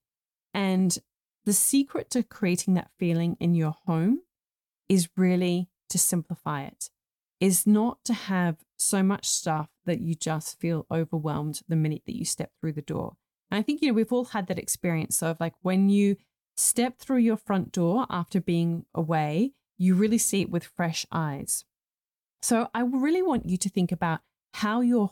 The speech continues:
home makes you feel. You know, does it make you feel stressed or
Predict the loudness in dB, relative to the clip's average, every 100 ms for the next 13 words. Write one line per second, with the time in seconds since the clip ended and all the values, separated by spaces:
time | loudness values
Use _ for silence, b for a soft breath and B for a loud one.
0 | _ 4 4 4 0 0 2 2 -2 -2
1 | -2 -2 -6 -6 -4 2 2 2 0 0
2 | -2 -2 -2 -2 -2 0 -2 0 -2 -2
3 | -2 -2 -2 -4 -8 _ _ _ -2 -2